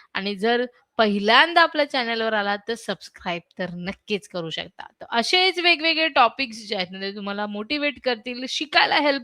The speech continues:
करतील. आपण हळूहळू स्ट्रॅटेजीजवरती पण येणार आहे, चार्ट्सवरती पण येणार आहे, पण हळूहळू.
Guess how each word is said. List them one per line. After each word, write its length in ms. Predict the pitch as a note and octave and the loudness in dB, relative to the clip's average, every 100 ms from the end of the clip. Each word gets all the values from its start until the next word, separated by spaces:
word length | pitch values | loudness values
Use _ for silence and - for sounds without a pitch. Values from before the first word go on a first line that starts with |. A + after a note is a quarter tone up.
| - | -6
करतील. 380 | B3 G#3+ G3+ G#3+ - - - - | -6 -4 -6 -8 -10 -20 -12 -8
आपण 180 | A3+ | -6
हळूहळू 380 | C4 B3+ B3+ C#4 | -2 2 4 2
स्ट्रॅटेजीजवरती 920 | C#4 - A3 G#3+ B3+ C#4 C4+ B3+ A#3 | 0 2 4 2 -4 -4 -2 -4 -4
पण 160 | B3+ B3 | -4 -2
येणार 240 | A#3 A3 | 0 0
आहे, 160 | G#3+ A3 | 0 -2
चार्ट्सवरती 720 | - D4+ C#4+ D#4 - C4 A3 | -4 2 2 2 0 -8 -8
पण 200 | A#3+ A#3 | -12 -8
येणार 240 | G#3 F#3 F3+ | -6 -6 -8
आहे, 220 | F3 F3+ - _ _ - | -8 -12 -16 _ _ -10
पण 180 | G#3+ C4+ - _ - | -8 -8 -14 _ -2
हळूहळू. 440 | G#3 G3+ F3 F3+ | 0 0 -2 -8